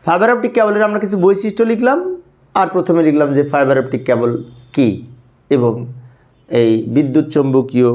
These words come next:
প্রভাবমুক্ত কেবলটি হচ্ছে বা মাধ্যমটি হচ্ছে ফাইবার অপটিক কেবলের মাধ্যমে ডেটা আদান প্রদান সিস্টেম।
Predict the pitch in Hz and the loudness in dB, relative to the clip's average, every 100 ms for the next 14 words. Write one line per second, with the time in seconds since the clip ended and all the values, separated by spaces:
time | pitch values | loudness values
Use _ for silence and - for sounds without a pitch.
0 | - - 120 127 120 117 - 110 110 - | -2 -4 -2 -2 -2 -10 -6 -8 -6 -2
1 | 117 123 131 131 120 - 110 107 107 113 | 0 0 -2 -2 -4 -4 -4 -2 0 -2
2 | 113 135 135 120 - 104 104 - _ _ | 0 -4 -2 -6 -4 -8 -8 -14 _ _
3 | - 127 139 165 156 - 127 113 110 104 | -2 0 0 -2 -4 -2 0 0 0 -2
4 | 92 92 92 - _ _ _ 113 107 107 | -4 -10 -12 -16 _ _ _ -4 0 -2
5 | 98 95 95 92 90 104 92 - | -2 -6 -6 -8 -6 -8 -8 -12